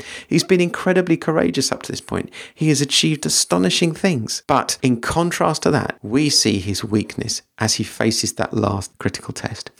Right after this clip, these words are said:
In the Harry Potter series, we see Harry face pressure situations again and again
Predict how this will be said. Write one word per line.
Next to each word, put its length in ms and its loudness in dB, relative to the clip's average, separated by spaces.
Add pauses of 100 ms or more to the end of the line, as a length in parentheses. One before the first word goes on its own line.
(720)
In 100 6
the 80 4
Harry 260 4
Potter 280 0
series, 400 0
we 80 2
see 180 2
Harry 240 2
face 260 -4
pressure 380 0
situations 720 0
again 400 2
and 100 4
again 400 0